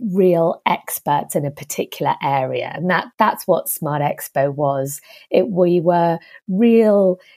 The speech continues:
niche providers of data and analytics for event organizers. And then we helped, we helped in, in different areas, really. So it was around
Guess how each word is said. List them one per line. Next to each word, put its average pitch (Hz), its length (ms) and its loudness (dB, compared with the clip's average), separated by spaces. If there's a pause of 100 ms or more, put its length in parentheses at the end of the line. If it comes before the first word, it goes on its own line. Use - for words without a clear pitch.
(100)
niche 220 600 -2
providers 180 720 0
of 156 220 -2
data 180 380 0
and 165 160 -2
analytics 160 720 -4
for 180 220 4
event 170 380 -2
organizers. 143 1080 -6 (320)
And 208 140 2
then 202 140 4
we 214 160 4
helped, 240 360 0
we 214 160 0
helped - 380 0
in, 208 140 0
in 185 160 -2
different 185 320 -2
areas, 180 460 0
really. 160 360 0
So 165 640 0 (540)
it - 260 4
was 180 400 4
around 165 800 -2